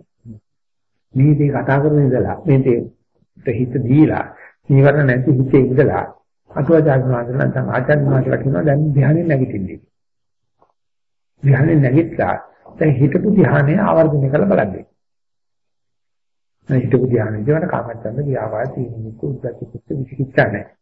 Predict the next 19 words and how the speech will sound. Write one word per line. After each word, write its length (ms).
ඒ 100
වෙනුවට 380
මගේ 240
හිත 140
ආගමුණටමයි 840
යන්නේ 260
විතක්කේ 400
තිබුණේ 300
අරමුණ. 240
විචාරයේ 540
තිබුණේ 400
මම 180
දැන් 260
ඉන්නේ 280
මෙතනයි 380
කියන 180
හැඟීම 360
මට 200
තිබුණා. 320